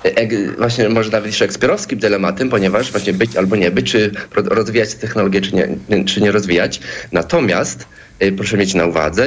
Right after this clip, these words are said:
iż takie osoby jak Elon Musk z jednej strony właśnie, y, podpisują, czy też u-, układają listy wzywające do moratorium, czy jakieś pauzy na temat, y, na, na, na badaniach o rozwoju sz-, y, sztucznej inteligencji,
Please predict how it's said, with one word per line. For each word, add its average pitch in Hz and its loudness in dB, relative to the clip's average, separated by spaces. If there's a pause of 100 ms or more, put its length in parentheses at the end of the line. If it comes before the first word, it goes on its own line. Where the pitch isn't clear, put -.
iż 95 -2 (140)
takie 107 -2
osoby 98 0
jak 87 -2
Elon 92 2
Musk 92 -2
z 92 -4
jednej 120 2
strony 85 0 (240)
właśnie, 92 -2
y, 85 0 (160)
podpisują, 95 0
czy - -4
też 95 0 (160)
u-, 92 0
układają 95 2
listy 95 2
wzywające 90 0
do 92 2
moratorium, 90 0
czy - -4
jakieś 92 -4
pauzy 76 0
na 90 2
temat, 82 0
y, 76 0
na, 78 2
na, 76 0
na 82 2
badaniach 80 0 (440)
o 87 2
rozwoju 85 0
sz-, 82 0
y, 80 0
sztucznej 90 -2
inteligencji, 76 0